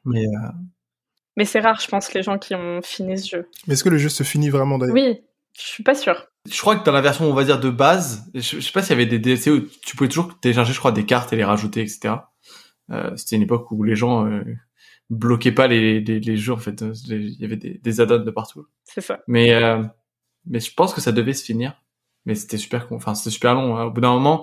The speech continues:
Speaker 1: euh, au début, tu commençais avec des parcs où il y avait des objectifs sur un à deux ans. Je crois
Speaker 3: Ouais.
Speaker 1: qu'à la fin, c'était huit ans. Enfin, c'était des trucs énormes, donc, euh.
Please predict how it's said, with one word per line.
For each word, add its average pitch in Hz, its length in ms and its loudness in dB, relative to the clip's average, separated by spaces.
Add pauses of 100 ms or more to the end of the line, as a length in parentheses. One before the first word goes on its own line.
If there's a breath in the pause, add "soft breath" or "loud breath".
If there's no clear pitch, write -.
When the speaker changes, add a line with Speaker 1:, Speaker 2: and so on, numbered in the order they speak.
Speaker 1:
euh, 110 60 -4
au 147 160 2
début, 143 180 2
tu 180 100 -2
commençais 131 240 2
avec 127 120 4
des 123 80 2
parcs 151 280 2
où 135 40 0
il 120 40 0
y - 40 2
avait 113 80 2
des 110 120 -2
objectifs 117 360 -6
sur 120 260 -2
un 139 160 6
à 131 60 4
deux 120 220 0
ans. 165 260 -4 (280)
Je - 60 -20
crois 143 100 2
Speaker 3:
Ouais. 135 60 6
Speaker 1:
qu'à 123 60 4
la 113 100 2
fin, 156 160 4
c'était 127 240 0
huit 117 280 -2
ans. 139 140 2
Enfin, 120 220 -4
c'était 110 220 -6
des 107 40 -8
trucs - 180 -12
énormes, 120 240 -2
donc, 107 180 -14
euh. 104 80 -12